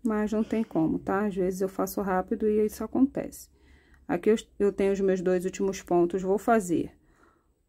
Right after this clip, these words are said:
um meio ponto alto no primeiro e um meio ponto alto no segundo ponto aqui, ó, do final, tá? E aí, eu fecho os dois juntos. Viro o meu trabalho.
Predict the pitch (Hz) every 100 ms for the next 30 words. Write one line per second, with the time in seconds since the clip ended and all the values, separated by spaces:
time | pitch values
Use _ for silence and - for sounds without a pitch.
0 | - 233 285 277 233 220 - 190 180 190
1 | 180 160 170 180 175 180 202 196 185 190
2 | 254 294 - _ _ _ _ _ _ _
3 | _ _ _ _ _ _ _ _ _ _
4 | _ _ _ _ - 226 226 247 247 233
5 | 226 226 220 214 208 214 208 208 214 208
6 | - 240 202 185 214 240 214 190 208 240
7 | - - - - _ _ 190 - 220 196
8 | - - 196 214 - - - _ 202 190
9 | 208 233 220 220 226 208 220 240 220 147
10 | - - - _ _ _ _ _ _ _
11 | _ _ _ _ - _ 196 240 269 254
12 | 220 190 185 180 175 147 151 156 165 196